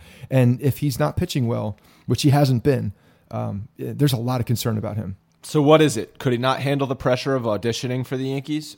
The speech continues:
Speaker 2: or did he suck on purpose because he doesn't wanna pitch in New York? Or I, I just thought of a third option. Did he suck on purpose so
Speaker 1: To help
Speaker 2: the
Speaker 1: the Yankees out, so that he
Speaker 2: to
Speaker 1: can
Speaker 2: help
Speaker 1: get to
Speaker 2: the
Speaker 1: the
Speaker 2: Yankees
Speaker 1: playoffs.
Speaker 2: out to get a lower price?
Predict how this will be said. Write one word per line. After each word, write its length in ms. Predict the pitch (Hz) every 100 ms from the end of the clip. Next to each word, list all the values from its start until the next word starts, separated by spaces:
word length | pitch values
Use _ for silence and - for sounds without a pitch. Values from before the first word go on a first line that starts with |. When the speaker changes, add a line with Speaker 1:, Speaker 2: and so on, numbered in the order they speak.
| -
Speaker 2:
or 240 | 117 120
did 180 | 110 110
he 160 | 110 101
suck 360 | - 127 117
on 140 | 117 113
purpose 520 | - 120 113 107 -
because 460 | - 101 - 101 92
he 80 |
doesn't 180 | 104 98
wanna 160 | 92 98
pitch 260 | - 139 123
in 60 |
New 80 | 98
York? 320 | 90 90 - - -
Or 380 | - 240 208 175
I, 160 | 143 139
I 100 | 135
just 140 | 127
thought 140 | 143 131
of 60 |
a 40 | 120
third 220 | 185 196
option. 280 | 117 - 120
Did 80 | 113
he 80 | 117
suck 300 | - 143 139
on 120 | 127
purpose 500 | 160 170 - 120 - - - - -
so 160 | 147
Speaker 1:
To 60 | 131
help 120 | 135
Speaker 2:
the 60 | 135
Speaker 1:
the 60 |
Yankees 280 | 127 120 113
out, 180 | 123 113
so 100 | 117
that 100 | 117
he 60 | 113
Speaker 2:
to 0 |
Speaker 1:
can 60 |
Speaker 2:
help 120 | 127 120
Speaker 1:
get 40 |
to 60 | 131
Speaker 2:
the 60 |
Speaker 1:
the 60 | 127
Speaker 2:
Yankees 180 | 120 120
Speaker 1:
playoffs. 20 |
Speaker 2:
out 320 | 131 127 127 -
to 60 | 120
get 120 | 120
a 40 |
lower 280 | 113 113 113
price? 560 | - 127 101 98 -